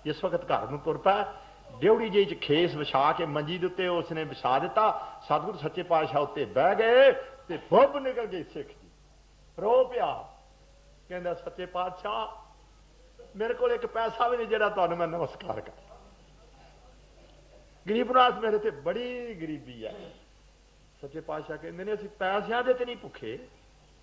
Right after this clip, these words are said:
ਫਿਕਰ ਨਾ ਕਰ, ਸਤਿਗੁਰ ਕਿਰਪਾ ਕਰੇਗਾ।" ਸੰਗ ਜੀ ਬਾਅਦ ਵਿੱਚ ਵੇਖਿਆ, ਫਿਰ ਉਹਦੇ ਹਜ਼ਾਰਾਂ ਵਿੱਚ ਕੰਮ ਚੱਲੇ, ਸੁੱਖ ਹੀ ਸੁੱਖ ਹੋ ਗਿਆ ਉਹਦੇ ਘਰ।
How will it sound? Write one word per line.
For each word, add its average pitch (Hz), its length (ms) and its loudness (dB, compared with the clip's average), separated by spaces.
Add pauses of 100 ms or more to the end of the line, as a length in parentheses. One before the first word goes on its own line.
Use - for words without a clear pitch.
(580)
ਫਿਕਰ 233 260 2
ਨਾ 190 140 0
ਕਰ, 156 200 0 (300)
ਸਤਿਗੁਰ 156 340 0
ਕਿਰਪਾ 123 300 -2
ਕਰੇਗਾ।" 101 400 -6 (420)
ਸੰਗ 165 180 0
ਜੀ 180 80 -2
ਬਾਅਦ 160 300 2
ਵਿੱਚ 156 120 -4
ਵੇਖਿਆ, 147 380 -2
ਫਿਰ 139 140 -2
ਉਹਦੇ 139 260 0
ਹਜ਼ਾਰਾਂ 170 400 6
ਵਿੱਚ 151 140 -6
ਕੰਮ 107 260 -12
ਚੱਲੇ, - 260 -16 (1500)
ਸੁੱਖ - 160 0
ਹੀ 277 120 -2
ਸੁੱਖ 254 240 4
ਹੋ 185 140 4
ਗਿਆ 160 140 2
ਉਹਦੇ 135 200 -2
ਘਰ। 101 200 -12